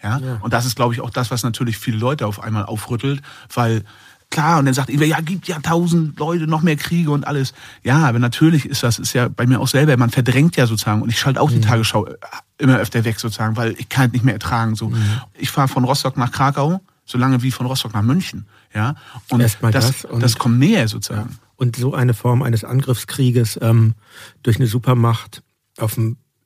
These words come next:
Speaker 2: Land, doppelt so groß wie Deutschland, mit vierzig Millionen Einwohnern, gab's halt dann doch noch nicht. Und, aber was ich, was
Speaker 1: Es
Speaker 2: ich
Speaker 1: ist eine
Speaker 2: vielleicht
Speaker 1: schäbige Frage, die ich jetzt
Speaker 2: Ja,
Speaker 1: hab, ne?
Speaker 2: ja, bitte.
Speaker 1: Eine schäbige Frage.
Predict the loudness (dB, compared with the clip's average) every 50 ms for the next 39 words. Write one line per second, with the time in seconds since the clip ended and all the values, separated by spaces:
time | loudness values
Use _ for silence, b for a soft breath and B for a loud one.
0 | _ _ _ _ -2 2 4 6 6 4 4 0 -10 _ _ -2 -2 2 2 2
1 | 0 2 0 2 0 0 0 -2 -2 0 0 0 0 -2 -4 -4 -2 -2 -2 -4
2 | -6 -4 -6 -6 -6 -6 -4 -2 0 0 0 0 0 0 2 2 4 4 4 4
3 | 4 4 2 0 B B B B B B B B B B B B B B B B
4 | B B 0 0 0 0 0 0 2 2 2 2 0 B B B B B B B
5 | B _ 2 4 6 6 4 4 6 4 4 4 4 2 2 2 0 -2 -6 -6
6 | -2 0 2 2 2 2 0 0 2 2 4 4 2 2 2 0 -2 0 0 0
7 | 0 2 0 2 2 4 4 4 2 2 0 0 0 -2 -2 -4 0 0 0 2
8 | 2 -2 -2 -4 -4 -2 -2 -2 0 0 0 2 4 4 4 2 2 2 2 4
9 | 4 4 4 2 0 -2 -4 -6 -6 -4 -6 -4 -4 -6 -10